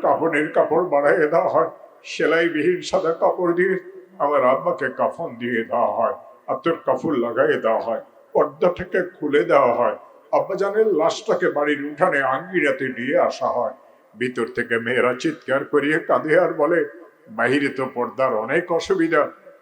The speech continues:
বাবাকে একটু ঘরের ভিতরে নিয়ে আসো, আর কোনোদিন বাবাকে দেখবো না, জীবনের শেষ দেখা, বাবার চেহারাটাকে একটু দেখতে চাই।" সব মুরব্বীদের একই কথা থাকে, "অনেক দেরি হয়ে গেছে, মাফ করে দাও তাকে, মাগফিরাতের দোয়া করো তার জন্য।"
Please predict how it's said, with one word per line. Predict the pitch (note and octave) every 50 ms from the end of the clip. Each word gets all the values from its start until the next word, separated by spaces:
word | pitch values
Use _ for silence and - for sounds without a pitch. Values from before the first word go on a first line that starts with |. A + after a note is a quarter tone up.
| _
বাবাকে | - B2+ B2+ D3 F3 F3 - G#3+
একটু | G#3 - A3+ A#3+
ঘরের | - D3 D3+ D#3+ F3+ - - - -
ভিতরে | C#3 D3 D3+ A3+ A#3+ A#3 G3
নিয়ে | F#3+ F#3+ F3+ E3
আসো, | C#3 C3+ C3 - D#3 D3 B2 - - _ - - - - -
আর | B2 A#2+ B2+ B2
কোনোদিন | B2 - - A#2+ B2 B2 B2 D3 D3 B2 A2+
বাবাকে | C#3 E3 - C3+ C3 C3 - E3+
দেখবো | - A#2+ B2 B2+ B2+ C#3+ D#3+ D#3+
না, | D3+ C3 B2+ - - - - - _ _ _ A#2+
জীবনের | A2 C3+ C#3 C3 A2+ A2+ A#2 A#2 C3
শেষ | C3+ - - B2 A#2+ A#2 A2 -
দেখা, | C#3 C3+ C3 - C#3+ D#3 - - - - - - _ _ -
বাবার | C#3 B2 B2 B2 B2 A#2+ -
চেহারাটাকে | - F3+ D#3+ C3+ C3 A2+ - - A#2 A2 - A#2
একটু | A2+ - C#3
দেখতে | B2+ - G#2+ G#2 - _ - C3+ B2+
চাই।" | B2+ B2 A#2 A2+ A2 A2 - - - - _ _ -
সব | - - A#2 A2+ B2+ C#3+ C#3 C#3 C3
মুরব্বীদের | C3 C#3 C#3 C#3 B2+ C#3 C3+ C3 C#3+ C#3+ C#3+ B2 A#2
একই | A2+ - E3
কথা | - - C#3 C#3 D3+ E3
থাকে, | E3 C3 C3 C3 D3+ D3
"অনেক | C3 B2 C3 D3+ D3 D3 -
দেরি | C3+ C3 C#3+ F3 F#3+
হয়ে | D3 D3+ E3+ D3+ B2+ B2
গেছে, | C3 C3+ C3 - C3+ C3 - - - _ - _ _ -
মাফ | C3 C3 D#3 - - -
করে | G#3+ E3+ E3 F3
দাও | F3 G3 F#3 D#3 D#3
তাকে, | D3+ - D#3+ - F3+ F3+ E3 - - - - - - - -
মাগফিরাতের | D#3 D#3+ D#3 - - F3 E3 E3 E3+ E3+ F#3 G3 F#3+ E3
দোয়া | D#3+ D3 C3 C3+ C#3
করো | - - - - C3+ - G3 -
তার | G3 G#3+ -
জন্য।" | - F3 F#3+ F#3+ F3+ G3 - - -